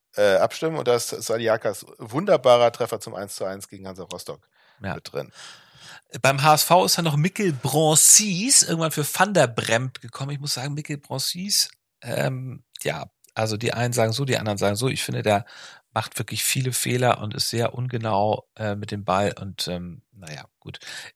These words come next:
Speaker 2: Egal. Es war schon noch spannend, würde ich sagen, so ungefähr bis zur fünfundachtzigsten Minute ging es doch hin und her und man hatte so das Gefühl, na gut, das Momentum ist jetzt beim H S V. Trotzdem, äh, spielt Sankt Pauli ja einfach sehr stark.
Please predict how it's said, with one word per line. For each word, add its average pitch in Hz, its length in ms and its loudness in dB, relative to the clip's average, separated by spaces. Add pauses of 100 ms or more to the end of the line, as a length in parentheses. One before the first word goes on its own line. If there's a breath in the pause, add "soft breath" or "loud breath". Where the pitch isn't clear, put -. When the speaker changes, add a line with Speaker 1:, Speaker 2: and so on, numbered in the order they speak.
(100)
Speaker 2:
Egal. 107 380 4 (340 loud breath)
Es - 180 -2
war 165 460 6 (1300)
schon 208 340 4
noch - 320 2 (500)
spannend, 202 920 0
würde 170 240 -2
ich 160 100 -2
sagen, 165 300 2
so 151 100 -2
ungefähr 151 260 -2
bis 147 240 -2
zur 160 120 -2
fünfundachtzigsten 151 800 -4
Minute 151 560 0 (340 loud breath)
ging 135 160 -8
es 139 80 -2
doch 135 140 0
hin 143 120 0
und 135 220 -4
her 160 220 4
und 135 80 0
man 131 160 2
hatte 151 160 -2
so 143 80 -2
das 135 120 -2
Gefühl, 139 240 -8
na 127 140 0
gut, 143 180 -4
das 131 120 -4
Momentum 139 440 -4
ist 131 80 -8
jetzt - 140 -8
beim 123 180 -4
H 113 140 4
S 117 80 -2
V. 139 320 4 (380 loud breath)
Trotzdem, 131 500 -2
äh, - 380 -14
spielt 143 260 -4
Sankt 117 240 -2
Pauli 120 240 0
ja 113 140 2
einfach 107 300 -2
sehr 107 180 -2
stark. 110 500 0